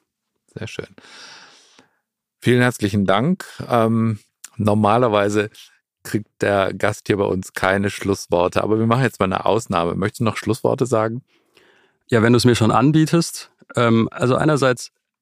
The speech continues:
Speaker 2: wichtig ist, Antibiotika sind nicht verboten, aber sie müssen einfach sehr gut begründet sein. Und das Zweite, das hatte ich eben schon erwähnt,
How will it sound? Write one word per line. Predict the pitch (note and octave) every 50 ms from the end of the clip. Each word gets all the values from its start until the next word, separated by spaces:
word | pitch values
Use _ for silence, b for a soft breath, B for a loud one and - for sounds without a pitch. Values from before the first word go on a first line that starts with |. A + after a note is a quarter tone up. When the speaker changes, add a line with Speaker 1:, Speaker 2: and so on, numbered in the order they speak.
| _ _ _ _ -
Speaker 2:
wichtig | C3+ D3+ - - C3+ A2
ist, | B2 A#2+ - - - -
Antibiotika | C3 C3 B2 A2 A#2+ C3+ C3 C3+ B2+ - - A2 G#2+ - -
sind | - G2+ A#2 C3+ C3 G2
nicht | B2 C3 B2+ - -
verboten, | - - A2+ G2 - C3 C#3 C#3+ - - C#3+ C3+ B2 - _
aber | - A#2+ A#2 A#2
sie | G#2 A2
müssen | A2 A#2 A#2+ - B2 G#2+
einfach | G#2+ G#2 G2+ - G#2+
sehr | G2 - G#2 G2 -
gut | G2 G2+ -
begründet | - G#2 - G2 A2+ A#2 A#2 A2 G#2 -
sein. | - G2 G2 G2 G2+ G2 - B B B B B B B B B B B B _ _
Und | - A2 A2
das | A2 -
Zweite, | - A2+ A2+ A2+ A#2+ - B2+ A#2 -
das | - -
hatte | - A2 A2
ich | - -
eben | A2+ A2 A2+
schon | - - A2
erwähnt, | G#2 G2+ F#2 G2 G2 G2 G2 -